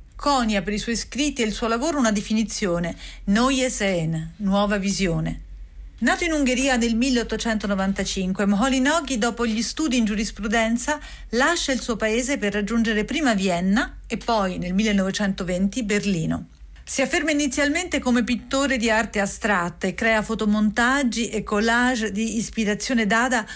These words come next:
con elementi geometrici, con numeri, diagonali, curve, spirali.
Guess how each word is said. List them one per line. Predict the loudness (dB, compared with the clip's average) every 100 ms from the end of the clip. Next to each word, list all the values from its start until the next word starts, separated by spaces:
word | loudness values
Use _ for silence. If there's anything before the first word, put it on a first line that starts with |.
| -16 -2
con | 2
elementi | 2 2 2 2 0
geometrici, | 2 2 2 2 -2 -6 -6 -8
con | -2 2
numeri, | 4 4 2 0
diagonali, | -2 -2 2 2 2 -2
curve, | -2 -2 0 -2 -2
spirali. | -4 -2 0 2 2 0 -4